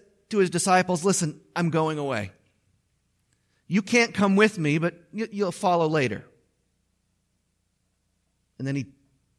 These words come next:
makes those statements that many of us treasure. He says, "If I go, then I'm gonna go and prepare a place for you. And if I go, then prepare a place for you, then I'm gonna come again and I'm gonna take you to be with me so you can be with me in that place that I'm preparing for you."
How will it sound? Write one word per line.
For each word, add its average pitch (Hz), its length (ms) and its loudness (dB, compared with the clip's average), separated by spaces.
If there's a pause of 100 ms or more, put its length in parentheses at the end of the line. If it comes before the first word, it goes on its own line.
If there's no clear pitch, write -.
(260)
makes 139 240 -4
those 135 160 -4
statements 143 400 -4
that 123 140 -14 (180)
many 156 280 0
of 120 100 -2
us 123 120 -6
treasure. 139 460 -4
He 110 60 -6
says, 135 280 -6
"If 165 160 -6
I 185 220 2
go, 147 540 0 (800)
then 165 100 -2
I'm 170 80 2
gonna 170 140 2
go 165 160 2
and 156 100 -2
prepare 165 320 -4
a 143 60 -2
place - 360 -4
for - 200 -12
you. - 180 -16 (960)
And 139 100 0
if - 100 2
I 208 180 8
go, 190 420 6
then 170 260 0 (760)
prepare 190 260 2
a 175 40 0
place 220 300 4
for - 140 -4
you, 165 100 0
then 180 100 2
I'm 196 140 4
gonna 247 100 2
come 208 280 2
again 214 220 4
and 196 100 4
I'm 208 100 4
gonna 220 140 2
take 226 320 0
you 190 120 0
to 190 120 -2
be 262 180 4
with 226 220 4
me 160 140 2
so 196 120 0
you 185 140 2
can 190 100 0
be 180 140 4
with 233 240 2
me 180 180 2
in 180 120 2
that 180 180 2
place 175 240 2
that 170 100 -2
I'm 156 140 0
preparing 262 480 0
for 180 160 -4
you." 135 240 -2